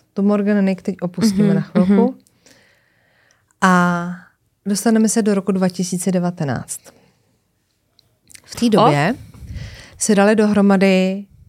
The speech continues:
Speaker 1: to je prostě jako ve filmu, policajti z F B I, arkansaský policie a policie Fort Smith. A řekli si, „Fajn, pojďme se podívat na případ Melisy novýma očima.“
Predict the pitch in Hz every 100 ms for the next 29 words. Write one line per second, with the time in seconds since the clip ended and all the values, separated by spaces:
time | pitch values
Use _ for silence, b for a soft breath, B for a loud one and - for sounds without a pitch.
0 | - - - - - 185 190 190 202 196
1 | 196 185 190 180 190 151 120 - - 202
2 | 196 202 - - - 175 160 170 - 160
3 | 190 269 _ b b b b b - 208
4 | 202 196 185 180 - 175 175 170 160 -
5 | 156 170 240 - _ - - 196 190 202
6 | 190 208 185 - 165 151 - - - _
7 | _ _ _ B B B B - 196 196
8 | 190 180 - 185 - 165 175 208 - -
9 | 196 233 226 220 196 208 214 208 180 -
10 | 196 202 190 180 170 165 - 139 185 226
11 | _ _ _ - 185 190 202 - 180 -
12 | 147 139